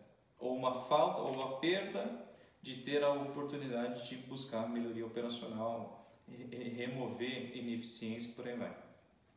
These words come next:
Ah, se já tá sendo medida, capturada, está sendo monitorada, porque a gente tem muitas estruturas em empre-, nas empresas que estão nessa camada de controles, que estão ali pra fazer testes de controle.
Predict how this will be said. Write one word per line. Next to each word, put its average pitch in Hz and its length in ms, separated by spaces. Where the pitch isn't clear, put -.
Ah, 120 340
se - 260
já 151 200
tá 165 120
sendo 143 560
medida, 117 440
capturada, 113 580
está - 220
sendo - 240
monitorada, 123 960
porque 120 200
a 139 40
gente 160 280
tem 139 380
muitas 180 360
estruturas 123 840
em 110 140
empre-, 120 460
nas 113 200
empresas 110 600
que - 100
estão 120 380
nessa 123 220
camada 110 280
de 110 80
controles, 131 460
que - 80
estão 143 200
ali 139 180
pra 147 140
fazer 139 260
testes 139 440
de 131 100
controle. 113 440